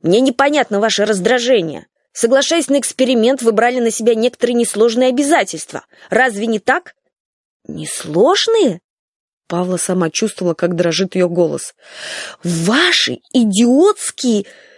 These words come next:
несложные? Возьмите себя в руки. В голосе Плешивого окреп ледок. Иначе придется признать, что тест на психическую равновешенность показал крайне отрицательные результаты.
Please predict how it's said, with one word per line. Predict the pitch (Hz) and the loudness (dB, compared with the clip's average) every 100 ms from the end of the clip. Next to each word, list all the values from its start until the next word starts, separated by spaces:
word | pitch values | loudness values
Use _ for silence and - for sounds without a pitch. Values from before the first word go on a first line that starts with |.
| _ _ _ _ | _ _ _ _
несложные? | 285 311 - - 254 262 403 523 539 508 381 240 - _ _ _ _ _ _ _ | 4 4 2 0 2 4 4 2 2 4 4 4 -2 _ _ _ _ _ _ _
Возьмите | 165 165 185 156 165 180 202 240 254 269 | -2 2 2 0 0 2 2 2 0 -4
себя | 262 269 196 208 | -2 -2 2 2
в | 226 | 2
руки. | 208 208 185 - 160 156 - _ _ _ _ _ _ _ | 0 0 0 -4 -6 -6 -10 _ _ _ _ _ _ _
В | 160 | -4
голосе | 175 180 175 - | 2 2 2 -2
Плешивого | 160 170 160 - 220 220 202 | -4 -2 0 0 0 0 -2
окреп | - 185 180 | 0 -4 -2
ледок. | 185 175 156 - _ _ - - - | 0 0 -2 -4 _ _ -20 -20 -2
Иначе | 214 220 214 233 247 - | 2 4 4 2 0 -2
придется | 233 220 196 190 254 - 277 | -2 -2 0 2 2 0 -4
признать, | 302 277 302 320 | -2 -2 0 -2
что | - - 226 | -2 -2 -2
тест | 202 _ 247 254 - | -2 _ 2 2 0
на | 240 | -6
психическую | 240 226 202 233 202 - 214 | -6 -8 -6 -4 -2 0 0
равновешенность | 208 196 196 208 269 302 311 294 | 2 2 0 0 0 0 -4 -4
показал | 302 240 208 254 | -2 0 2 0
крайне | 240 - 190 254 285 285 | -2 -4 0 0 0 -2
отрицательные | 285 233 220 233 220 233 233 | -4 -4 -2 -2 0 0 0
результаты. | 220 220 214 208 160 160 | 0 0 0 0 0 -4